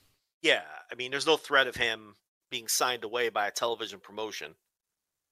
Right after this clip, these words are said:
So it has to be, this essentially prevents him from competing with you at your level if you have him under contract. And presumably, if you have him under contract,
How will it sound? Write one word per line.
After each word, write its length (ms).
So 260
it 60
has 300
to 80
be, 440
this 300
essentially 600
prevents 440
him 100
from 180
competing 540
with 220
you 140
at 100
your 160
level 340
if 160
you 80
have 180
him 120
under 180
contract. 560
And 120
presumably, 720
if 140
you 60
have 140
him 100
under 160
contract, 720